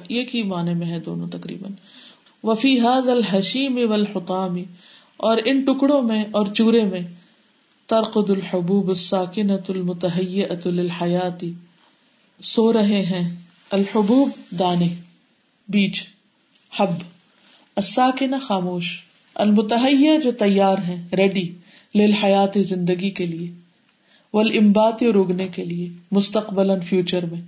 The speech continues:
یعنی آپ دیکھیں نا، جب پھول توڑ دیے جاتے ہیں، سوکھ جاتے ہیں، اور وہ ڈنڈیاں بالکل سوکھ جاتی ہیں، تو اس میں بیج سوکھے ہوئے ہوتے ہیں،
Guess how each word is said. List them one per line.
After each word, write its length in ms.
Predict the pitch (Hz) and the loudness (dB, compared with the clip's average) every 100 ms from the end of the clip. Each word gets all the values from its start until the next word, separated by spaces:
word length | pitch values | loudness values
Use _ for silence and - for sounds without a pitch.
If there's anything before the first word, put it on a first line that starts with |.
| - _ _ _ | -16 _ _ _
یعنی 220 | 190 185 185 | -6 -4 0
آپ 200 | 185 175 | 0 2
دیکھیں 220 | 202 262 | 0 0
نا، 100 | 277 | -4
جب 140 | 220 208 208 - - - | -2 -2 -4 -20 -20 -10
پھول 340 | - 220 226 220 214 - | 0 2 4 2 0 -2
توڑ 180 | 220 220 | 2 2
دیے 200 | 202 226 | 4 2
جاتے 320 | 214 196 185 202 | 2 2 2 2
ہیں، 80 | 196 | 2
سوکھ 280 | - 254 247 | 4 4 4
جاتے 320 | 208 190 180 | 2 0 0
ہیں، 120 | 185 190 - _ _ _ | -6 -6 -12 _ _ _
اور 240 | - 196 196 | -4 0 2
وہ 80 | 196 | 2
ڈنڈیاں 340 | 185 220 247 226 | 2 4 4 4
بالکل 380 | 294 294 285 262 | 4 2 2 0
سوکھ 280 | - 226 196 | 0 0 2
جاتی 320 | 202 196 202 | 0 2 0
ہیں، 60 | 202 | -2
تو 80 | |
اس 140 | 208 214 | -2 -4
میں 80 | 196 | -2
بیج 220 | 226 247 | 0 0
سوکھے 340 | - 302 311 320 | 2 2 4 4
ہوئے 140 | 285 | 4
ہوتے 240 | 175 170 | 2 -2
ہیں، 80 | 160 | -10